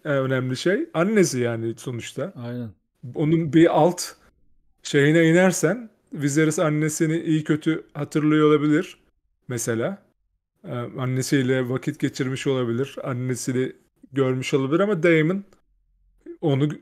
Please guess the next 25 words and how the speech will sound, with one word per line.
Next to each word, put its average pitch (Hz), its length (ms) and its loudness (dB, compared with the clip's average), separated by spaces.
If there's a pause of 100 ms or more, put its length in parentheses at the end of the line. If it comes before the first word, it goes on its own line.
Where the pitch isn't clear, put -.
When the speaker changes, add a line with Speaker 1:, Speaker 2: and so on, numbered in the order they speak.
(200)
Speaker 1:
yaşayamamış, 160 720 4
görmemiş, 131 560 0
annesini 131 400 -4
hatırlamıyor, 127 800 -6
annesini, 123 540 -6
em, 127 580 -6 (180)
hiç 135 220 -6
görmemiş. 131 600 0 (920)
Tabii 175 340 4
ki, - 300 -2 (520)
em, 131 480 -2 (280)
bu 139 260 -4
kadar 147 460 4
katman 147 400 0
katman 147 520 -2 (100)
ine-, 143 260 -2
inecek, 147 380 0 (160)
inersen 147 540 0
birisi 123 280 -2
en 165 240 4
son 156 280 2
varacağın 147 440 4
yer 151 220 2
orası. 175 400 0 (1080)
Em, 131 500 -2